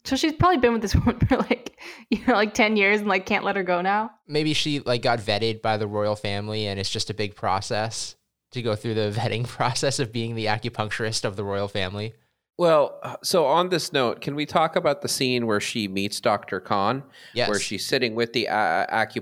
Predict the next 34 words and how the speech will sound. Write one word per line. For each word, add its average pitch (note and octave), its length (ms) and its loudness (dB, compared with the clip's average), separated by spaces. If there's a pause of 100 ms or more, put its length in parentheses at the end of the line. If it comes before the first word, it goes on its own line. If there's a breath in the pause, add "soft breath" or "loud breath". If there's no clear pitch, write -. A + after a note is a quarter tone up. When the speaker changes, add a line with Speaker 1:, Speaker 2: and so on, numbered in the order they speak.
Speaker 3:
acupuncturists G#2 840 -2
and, G2 500 -6
uh, C#2+ 60 -8
you G2 200 -6
know, F#2 160 -4
it's - 180 -6
all G2+ 320 0
in G2 160 -6
kind G2 220 -8
of F#2 60 -12
the, F#2+ 320 -2 (360 soft breath)
the G#2+ 80 -2
lead A2 280 -2
up A2+ 200 -2
to G#2+ 80 -8
surgery. A2 920 -2 (480 soft breath)
And, G#2+ 680 0 (320)
you A#2+ 140 -8
know, F#2+ 240 -4
the A#2+ 100 0
acupuncturist, A2+ 840 -2
she G#2+ 300 -4
is, G2+ 460 -4 (120)
like, F2+ 220 -6 (100)
just - 240 -6 (160)
completely A#2+ 640 -2
on G#2+ 260 2
edge F#2 540 -2
and F#2+ 320 -4
distraught G2+ 580 -2
about, F#2+ 440 -2
you G2 80 -8
know, F#2 180 -8
her F#2+ 320 -6